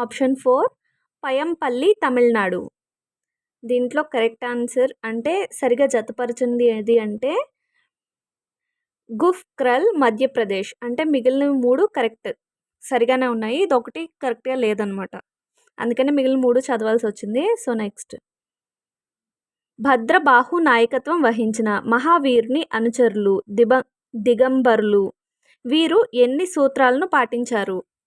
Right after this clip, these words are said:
కరెక్ట్ ఆన్సర్ ఆప్షన్ వన్, పంచసూత్రాలు. మౌర్య సామ్రాజ్యానికి సంబంధించి క్రింది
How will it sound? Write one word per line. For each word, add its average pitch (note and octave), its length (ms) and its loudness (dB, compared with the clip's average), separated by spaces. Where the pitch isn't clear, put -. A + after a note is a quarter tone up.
కరెక్ట్ A#3 380 -2
ఆన్సర్ B3+ 380 -2
ఆప్షన్ C4 420 0
వన్, D#4 180 2
పంచసూత్రాలు. B3+ 1000 -2
మౌర్య C4+ 360 4
సామ్రాజ్యానికి B3 800 2
సంబంధించి A3+ 580 0
క్రింది C#4 260 2